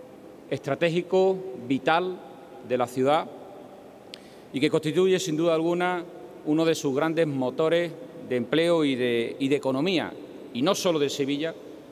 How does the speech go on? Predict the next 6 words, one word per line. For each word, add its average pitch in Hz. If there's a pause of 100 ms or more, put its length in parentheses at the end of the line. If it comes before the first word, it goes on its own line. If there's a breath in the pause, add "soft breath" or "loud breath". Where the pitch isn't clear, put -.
(120)
sino, 117
como 117
hemos 135
podido 131
comprobar 127
claramente, 123